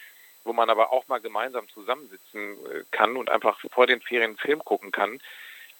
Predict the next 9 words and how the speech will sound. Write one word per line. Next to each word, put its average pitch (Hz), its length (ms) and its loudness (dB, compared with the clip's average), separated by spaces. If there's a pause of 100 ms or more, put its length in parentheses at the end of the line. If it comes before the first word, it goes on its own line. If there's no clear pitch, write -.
(100)
Das 143 140 8
wird - 140 2
komplett 170 340 0
ausgeblendet 143 560 0
und 139 180 -18
gesagt, 123 300 -6 (580)
da 110 160 0
findet 127 300 -12
jetzt 120 160 -8